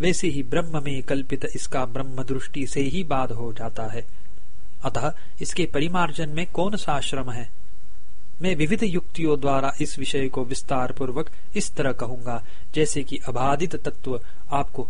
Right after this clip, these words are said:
स्वयं ही अनुभूत हो जाएगा। जो पहले उत्पन्न ही नहीं हुआ,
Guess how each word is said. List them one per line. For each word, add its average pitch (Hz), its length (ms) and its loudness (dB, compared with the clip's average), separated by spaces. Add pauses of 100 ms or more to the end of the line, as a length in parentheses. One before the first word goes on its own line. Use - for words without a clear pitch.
(140)
स्वयं 156 320 0
ही 131 360 0 (240)
अनुभूत 135 500 0
हो 117 220 0
जाएगा। 113 520 0 (4000)
जो 208 140 2
पहले 208 320 2
उत्पन्न 220 500 0
ही 185 260 0
नहीं 160 380 -2
हुआ, 135 400 0